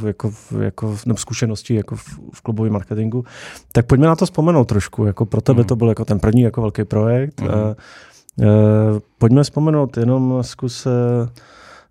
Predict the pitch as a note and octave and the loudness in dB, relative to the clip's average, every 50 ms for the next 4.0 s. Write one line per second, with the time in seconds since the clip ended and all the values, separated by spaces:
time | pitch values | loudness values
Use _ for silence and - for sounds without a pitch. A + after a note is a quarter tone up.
0 | _ - A2+ A2 A2 A2 A2 A2 A2 A2 A2 A2 A2 G#2+ G#2 - _ _ _ _ | _ 2 2 4 6 6 6 4 4 4 2 2 0 -2 -4 -6 _ _ _ _
1 | _ _ _ _ _ _ _ _ - A2+ A2+ A#2 A#2 A#2 A#2 A2+ A2 - - - | _ _ _ _ _ _ _ _ -2 0 2 2 2 2 2 0 -2 -6 -12 -16
2 | - - - - - - - - - - A#2 - - - - A#2 A#2 A#2+ A#2+ A#2+ | -14 -12 -12 -10 -10 -8 -8 -6 -6 -6 -6 -8 -8 -4 0 4 4 6 6 6
3 | A#2+ A#2 A#2+ C3+ B2+ A#2 C3+ - - - - - - - - - - A#2+ A#2+ - | 4 4 2 2 -2 -2 -2 -8 -8 -8 -8 -10 -12 -14 -8 -2 -2 -2 0 0